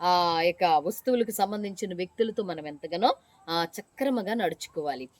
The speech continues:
అలాగునే ఈ లోకంలో ఏది జరిగినా కూడా ఒక వినయ విధేయతలు చూపించాలి. అవునా కదా? అవునా కదా? చూపించాలి. అలాంటప్పుడు దేవుని యందు భయభక్తులు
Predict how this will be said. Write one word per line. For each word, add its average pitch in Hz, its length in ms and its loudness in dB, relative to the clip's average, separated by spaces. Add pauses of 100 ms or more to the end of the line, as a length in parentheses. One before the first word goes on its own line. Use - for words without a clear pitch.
(120)
అలాగునే 277 480 2
ఈ 233 40 4
లోకంలో 214 480 0
ఏది 220 380 2
జరిగినా 233 540 -2
కూడా 170 520 -4 (300)
ఒక 196 220 2 (600)
వినయ 247 300 2
విధేయతలు 226 600 -2 (120)
చూపించాలి. - 420 -12 (160)
అవునా 156 220 -4
కదా? 233 240 -4 (420)
అవునా 165 140 -4
కదా? 202 200 -6 (160)
చూపించాలి. 165 380 -4 (220)
అలాంటప్పుడు 240 840 2 (220)
దేవుని 262 440 2
యందు 233 420 0 (220)
భయభక్తులు 269 760 2